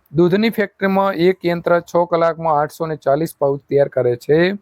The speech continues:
તો આ યંત્ર મિત્રો પાંચ કલાકમાં કેટલું કામ કરે? તો અહીં તમે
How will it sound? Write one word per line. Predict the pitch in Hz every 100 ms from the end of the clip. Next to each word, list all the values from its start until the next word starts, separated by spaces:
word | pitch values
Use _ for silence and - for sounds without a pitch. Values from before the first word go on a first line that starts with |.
| _ - - - _
તો | - 202
આ | 202
યંત્ર | 202 196 190 - 196
મિત્રો | 190 180 185
પાંચ | 175 160 165
કલાકમાં | - 165 160 160
કેટલું | - 143 151
કામ | 143 139 147
કરે? | - 139 127
તો | 120 135
અહીં | 147
તમે | 147 151